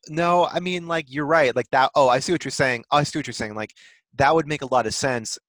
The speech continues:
and they kinda set up for that, but then, like, the episode doesn't follow through with that.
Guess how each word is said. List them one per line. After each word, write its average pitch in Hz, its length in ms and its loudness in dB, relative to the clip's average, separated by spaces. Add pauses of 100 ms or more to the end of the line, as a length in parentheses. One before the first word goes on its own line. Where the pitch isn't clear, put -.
and 123 120 -8
they 117 80 -4
kinda 131 220 -6
set 120 180 -2
up 120 140 0
for - 80 -18
that, 107 200 0
but - 120 -10
then, 110 160 -4
like, 107 160 -10
the 117 100 -4
episode 117 300 -6
doesn't 107 240 -12
follow 107 260 -4
through 101 260 -12
with 95 180 -10
that. 98 200 -12